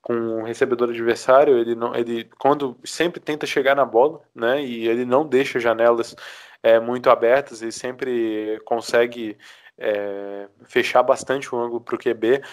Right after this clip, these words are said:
mas até porque ele é um cara menor, ele não consegue muitas vezes aproveitar do corpo do, do, aproveitar, tirar vantagem no matchup contra o corpo de um outro recebedor maior, né? Então,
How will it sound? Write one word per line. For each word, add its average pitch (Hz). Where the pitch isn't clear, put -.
mas 180
até 156
porque -
ele 147
é -
um 139
cara 135
menor, 151
ele 151
não 147
consegue 143
muitas 143
vezes 131
aproveitar 127
do 127
corpo 139
do, 127
do, 123
aproveitar, 123
tirar 131
vantagem 127
no 127
matchup 127
contra 131
o 127
corpo 127
de 127
um 127
outro 127
recebedor 123
maior, 120
né? 110
Então, 113